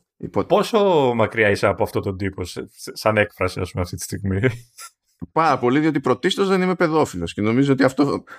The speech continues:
Speaker 1: δηλαδή
Speaker 2: <laughs> Εντάξει, δεν μιλάω για το <laughs> ποιόν του τύπου, αλλά για τη φάτσα.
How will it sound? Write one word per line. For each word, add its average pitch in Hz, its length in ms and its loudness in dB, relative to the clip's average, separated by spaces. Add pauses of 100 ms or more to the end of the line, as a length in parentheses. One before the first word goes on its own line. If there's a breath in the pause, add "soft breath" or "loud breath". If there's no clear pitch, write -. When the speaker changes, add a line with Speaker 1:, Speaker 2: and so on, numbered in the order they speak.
(220 loud breath)
Speaker 1:
δηλαδή 127 580 4 (240 loud breath)
Speaker 2:
<laughs> - 480 -10
Εντάξει, 190 320 0
δεν 156 140 2
μιλάω 185 220 0
για 175 140 2
το 131 300 2 (180)
<laughs> 196 280 2
ποιόν 127 320 0
του 127 100 -10
τύπου, 120 260 -2
αλλά 143 120 2
για 147 180 2
τη 143 120 -4
φάτσα. - 480 -2